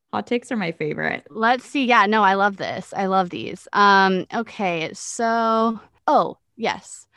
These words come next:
Speaker 2: Another hot take too is that these sessions are done virtually, right? Like, how does that work, right? Or, like,
Speaker 1: Mm-hmm.
Speaker 2: why does that work? Um, something very important, and I learned this early on in my B Q H journey,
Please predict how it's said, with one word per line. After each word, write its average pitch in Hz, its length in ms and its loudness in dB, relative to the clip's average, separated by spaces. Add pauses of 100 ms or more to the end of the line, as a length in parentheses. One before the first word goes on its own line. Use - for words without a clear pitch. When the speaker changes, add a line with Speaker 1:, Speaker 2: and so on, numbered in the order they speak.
(200)
Speaker 2:
Another 226 240 -2
hot 254 240 0
take 247 260 -10
too 196 480 -8 (100)
is 190 460 -4 (580)
that 190 320 -2
these 196 200 -8
sessions 196 400 -10
are 190 60 -12
done 175 220 -10
virtually, 170 760 -18
right? - 220 -20
Like, - 120 -18
how - 140 -14
does 214 160 -16
that 196 140 -10 (160)
work, - 480 -20
right? - 340 -8
Or, 190 100 -6
like, 175 200 -4 (100)
Speaker 1:
Mm-hmm. 196 380 -10
Speaker 2:
why 170 300 0
does 180 220 -8
that - 300 -10
work? - 520 -16 (380)
Um, 180 280 -2
something 208 440 -4
very 180 880 -6 (360)
important, 175 440 -10
and 165 120 -10
I 165 80 -8
learned 190 260 -8
this 180 260 -4
early 196 260 -2
on 180 160 2
in 175 100 -6
my 165 160 -10
B 170 140 -16
Q 165 200 -18
H - 240 -20
journey, 175 500 -12